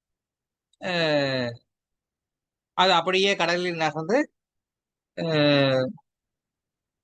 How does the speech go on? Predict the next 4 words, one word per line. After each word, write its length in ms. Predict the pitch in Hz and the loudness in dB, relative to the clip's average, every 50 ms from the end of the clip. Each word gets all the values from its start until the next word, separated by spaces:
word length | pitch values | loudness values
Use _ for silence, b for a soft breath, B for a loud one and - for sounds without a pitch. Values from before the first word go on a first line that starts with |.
| _ _ _ _ _ _ _ _ _ _ _ | _ _ _ _ _ _ _ _ _ _ _
வடக்கு 280 | 147 156 180 175 - 175 | 2 2 2 0 2 0
வடகிழக்கு 460 | 160 156 165 160 165 160 156 156 160 147 | 0 2 2 2 2 0 0 -2 -4 -4
திசையிலே 440 | 143 147 - 151 147 147 143 143 147 | -4 -4 0 2 2 4 4 4 2
நகர்ந்துவிடும் 600 | 139 131 127 120 131 127 131 127 120 127 127 113 | 2 2 0 -2 -2 -2 0 0 0 0 0 -2